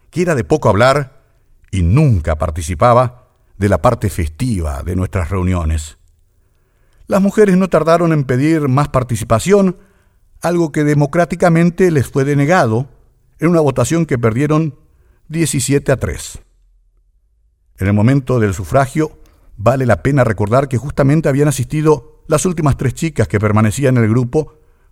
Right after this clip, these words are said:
por lo que no es difícil inferir que la moción fue votada por el sí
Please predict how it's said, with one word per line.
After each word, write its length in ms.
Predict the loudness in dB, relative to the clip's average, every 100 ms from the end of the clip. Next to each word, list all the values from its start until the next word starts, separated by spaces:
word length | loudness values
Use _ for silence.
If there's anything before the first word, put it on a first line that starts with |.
| -4
por 140 | 0
lo 100 | 0
que 100 | 0
no 100 | 0
es 60 | 0
difícil 580 | -2 -4 -2 -2 -2 0
inferir 800 | 2 4 2 4 2 -2 -10 _ _ _
que 120 | -2
la 80 | 0
moción 360 | 0 0 -2 0
fue 120 | -2
votada 640 | -2 2 2 2 -2 -8 _ -6
por 200 | 0 2
el 200 | 4 2
sí 480 | 0 0 -2 -4